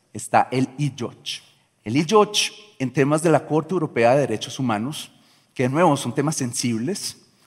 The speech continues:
pudo predecir con un setenta y nueve por ciento de fiabilidad cuál era la decisión que iba a tomar la Corte Europea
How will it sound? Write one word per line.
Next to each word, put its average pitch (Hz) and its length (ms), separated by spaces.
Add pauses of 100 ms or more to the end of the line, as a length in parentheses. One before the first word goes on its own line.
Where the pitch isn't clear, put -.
(360)
pudo 175 220
predecir 151 500
con 175 160
un 175 120
setenta 175 520
y 123 60
nueve 165 400
por 180 220
ciento 151 380
de 165 40
fiabilidad 185 840 (420)
cuál 143 160
era 147 160
la 156 140
decisión 123 420
que 127 140
iba 131 60
a 131 60
tomar 113 220
la 110 100
Corte 120 240
Europea 131 480